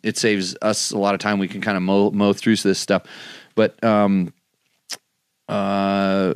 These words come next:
my K T M five hundreds are pretty, um, well, they're, they're largely stock engine-wise, um, but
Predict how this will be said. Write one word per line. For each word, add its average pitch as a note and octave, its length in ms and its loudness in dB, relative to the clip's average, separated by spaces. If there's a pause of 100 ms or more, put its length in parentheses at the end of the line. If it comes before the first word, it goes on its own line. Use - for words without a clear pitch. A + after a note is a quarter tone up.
(140)
my A#2+ 280 2
K - 220 -2
T F#3 120 -4
M F3+ 80 -2
five D3+ 240 0
hundreds C#3+ 240 -2
are G#2 80 -2
pretty, A#2 560 0 (360)
um, G2 500 -4 (280)
well, D3+ 320 0
they're, A#2+ 320 0
they're A#2 200 2
largely D3+ 420 2
stock G2+ 420 0
engine-wise, A#2 680 0 (720)
um, F#2 720 -2 (240)
but - 580 -2